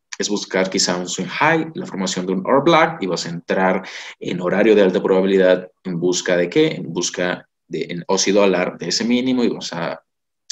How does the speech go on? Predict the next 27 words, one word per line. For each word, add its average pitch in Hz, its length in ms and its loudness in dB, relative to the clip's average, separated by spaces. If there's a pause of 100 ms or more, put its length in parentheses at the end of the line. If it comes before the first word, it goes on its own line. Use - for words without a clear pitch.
(260)
buscar 101 460 2
en 95 100 0
el 85 120 -4
D 90 100 2
X - 180 -2
Y 87 240 0 (300)
que - 100 -8
rompa, 117 480 2
pues, 92 240 2
el 85 140 -4
máximo 85 340 -4
anterior 107 320 2
y 104 60 0
de 87 80 -4
esa 87 180 -2
manera 90 280 -2
se 90 140 -2
creen 90 240 0
movimientos 85 460 -4
direccionales 90 760 -2
que 82 220 -6
guarden 110 500 2
relación, 82 680 -6 (400)
en 98 140 -4
este 95 180 -2
caso 92 320 0
una, 87 420 -2